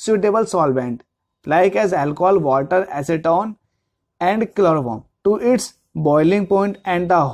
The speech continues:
hot so-, hot solution is filtered। The clear filtered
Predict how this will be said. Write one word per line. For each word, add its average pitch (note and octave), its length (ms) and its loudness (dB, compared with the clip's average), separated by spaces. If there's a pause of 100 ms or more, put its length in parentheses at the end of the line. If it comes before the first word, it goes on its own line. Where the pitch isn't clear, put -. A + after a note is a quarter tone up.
(120)
hot G3+ 320 2
so-, E3 360 0 (320)
hot G3 220 2
solution G3+ 360 0
is F3+ 160 -8
filtered। D#3+ 320 0 (480)
The D#3 120 0 (180)
clear G#3+ 300 2 (100)
filtered F#3+ 480 2